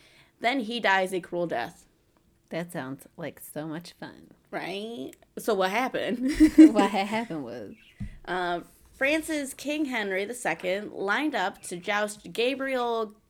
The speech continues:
Speaker 1: Comte de
Speaker 2: Uh, Comte de Montgomery.
Speaker 1: Thank you. A, uh, nobleman six years his junior in the summer of fifteen fifty-nine.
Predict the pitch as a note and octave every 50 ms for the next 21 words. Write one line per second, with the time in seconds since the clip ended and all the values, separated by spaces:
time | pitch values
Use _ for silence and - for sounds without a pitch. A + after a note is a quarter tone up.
0 | _ _ _ _ _ _ _ - - - - G#3+ G3 G3 G#3+ A#3 - - F#3 F3
1 | G3 G3+ G3+ G3 G3 F#3+ - - D#3+ D#3+ D#3 D3+ D3+ - - G3+ G3 G#3 A#3 -
2 | A3+ A3 A3 G#3+ G#3 G3 D#3+ F3 E3 E3 E3 D#3 B2 D3+ D3+ D3 - D#3+ C#3+ B2+
3 | G2+ G2+ A#2 C#3+ G3+ G#3+ A#3 B3 G#3+ - - - _ _ _ - _ _ _ _
4 | _ _ _ _ _ _ _ - A3 A3 G#3+ G#3 G3 F#3 F#3 F#3+ G3 A#3+ D#4+ F4
5 | D#4 A#3+ G3+ F3+ E3 E3 F3 G#3 A3+ A3 - _ _ _ _ _ _ - - -
6 | - - C4+ D#4 E4 - - - - G#3+ A3+ G3+ F3+ F3 E3+ F#3 F#3+ G3 - -
7 | - - F#3 F#3+ F#3+ F3+ F3 F3+ G#3+ A#3+ A3+ F3+ D3 A#2 C#3 E3+ E3+ - - F#3
8 | F3 F3 F3 F3+ - A3 A3+ A#3 A#3+ A3+ - F3+ F3 F3 - B3 B3+ B3+ - -
9 | B3 A#3+ A3+ A3+ - - - - G3+ F3+ B2+ - - -